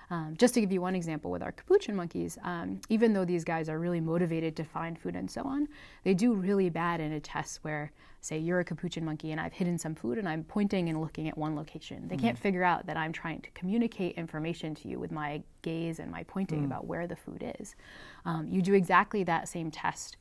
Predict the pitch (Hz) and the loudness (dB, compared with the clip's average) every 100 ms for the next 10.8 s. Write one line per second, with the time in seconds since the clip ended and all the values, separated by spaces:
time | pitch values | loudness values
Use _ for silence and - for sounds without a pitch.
0 | - - - 175 160 156 151 - 160 160 | -20 -14 -4 -2 0 -2 -4 -6 -8 0
1 | 147 160 - - - 180 170 165 165 190 | 6 6 6 0 -2 -2 0 0 2 4
2 | 185 170 170 160 156 151 160 175 - 170 | 4 2 -4 -4 -4 -4 -6 -10 -10 -12
3 | - 180 - 175 175 220 220 - - - | -4 -2 0 0 2 6 4 2 -6 -8
4 | - - - - - - 175 165 - 170 | -8 -16 -20 -20 -8 -2 0 0 -4 -8
5 | 160 - 208 196 175 160 160 160 156 143 | -8 0 2 4 2 2 0 -4 -4 -6
6 | 147 - 226 269 269 220 196 190 185 170 | -6 0 2 4 2 -2 -2 -4 -2 -2
7 | 160 151 151 147 165 185 180 170 - 175 | -2 -4 -4 -4 0 2 2 0 0 -2
8 | 170 160 143 139 - - 190 214 185 175 | -2 -2 -2 -4 -10 -6 -4 -2 -2 -4
9 | 165 - - - 254 277 208 180 165 160 | -6 -14 -20 -6 0 4 6 4 4 2
10 | 190 196 - 180 185 175 160 151 | 2 2 0 -2 -2 -4 -6 -10